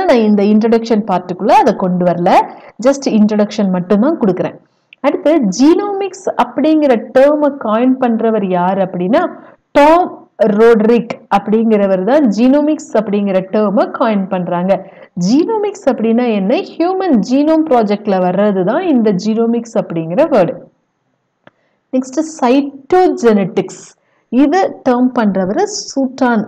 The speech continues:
அப்படிங்கிறவர் தான் வந்து இந்த சைட்டோஜெனிக்ஸ,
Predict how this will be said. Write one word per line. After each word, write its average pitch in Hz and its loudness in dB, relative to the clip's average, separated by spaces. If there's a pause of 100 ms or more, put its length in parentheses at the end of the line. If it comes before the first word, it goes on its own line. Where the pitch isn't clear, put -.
அப்படிங்கிறவர் 190 -2
தான் 233 -2
வந்து 214 0 (480)
இந்த 285 6 (120)
சைட்டோஜெனிக்ஸ, 226 0